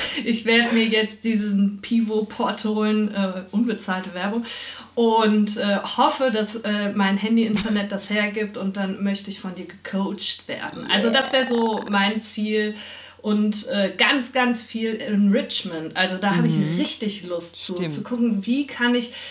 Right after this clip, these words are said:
Speaker 1: ähm, die Unterkunft von Frieda noch ein bisschen spannender für sie machen und wie kann ich das insgesamt in unseren kompletten Alltag mit einbauen. Und da beziehe ich die Pausen genauso mit ein.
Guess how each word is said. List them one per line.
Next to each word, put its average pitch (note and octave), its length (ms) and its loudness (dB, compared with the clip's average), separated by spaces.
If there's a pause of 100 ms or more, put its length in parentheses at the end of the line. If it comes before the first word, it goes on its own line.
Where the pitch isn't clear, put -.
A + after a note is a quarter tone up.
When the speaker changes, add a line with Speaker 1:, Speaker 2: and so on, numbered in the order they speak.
(220)
Speaker 1:
ähm, G#3+ 560 0
die G3+ 140 -4
Unterkunft A#3 580 0
von A3 160 -4
Frieda C#4+ 360 -2
noch A#3 220 -2
ein A3+ 100 0
bisschen A3+ 420 -2
spannender C#4+ 500 -2
für C4 160 -6
sie A#3+ 180 -2
machen A#3 380 2
und G#3+ 220 -4
wie A3+ 120 -4
kann G#3+ 220 -6
ich A3 80 -6
das G3+ 160 -6
insgesamt G#3 640 0
in G3+ 100 -4
unseren G3+ 320 0
kompletten G3+ 500 -2
Alltag F#3 460 -4
mit E3 180 -10
einbauen. E3+ 640 -8
Und E3+ 180 -12
da E3+ 160 -8 (320)
beziehe - 360 -6
ich G3 100 -6
die - 100 -12
Pausen F#3+ 460 -6
genauso F3 460 -10
mit - 280 -14
ein. E3 320 -8